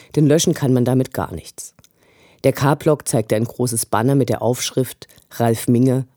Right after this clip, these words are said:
einer von uns“. Von Anfang an gab es dann eine hart umkämpfte Partie. Zunächst konnte David Frzogic nur knapp auf der Linie retten, angeblich mit der Hand. Kurz darauf faulte Hefele ziemlich heftig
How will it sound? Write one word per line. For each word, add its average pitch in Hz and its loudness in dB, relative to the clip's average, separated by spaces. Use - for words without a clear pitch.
einer 120 0
von 143 -2
uns“. - -6
Von 196 2
Anfang 131 0
an 135 2
gab 139 0
es 127 -2
dann 123 0
eine 117 0
hart 131 -4
umkämpfte 123 -2
Partie. 135 -4
Zunächst 147 2
konnte 147 2
David 113 0
Frzogic - -2
nur 127 0
knapp 165 0
auf 135 0
der 127 0
Linie 131 2
retten, 127 0
angeblich 127 0
mit 147 2
der 151 0
Hand. - -6
Kurz - 0
darauf 120 4
faulte 117 0
Hefele 127 2
ziemlich 117 -2
heftig 120 -2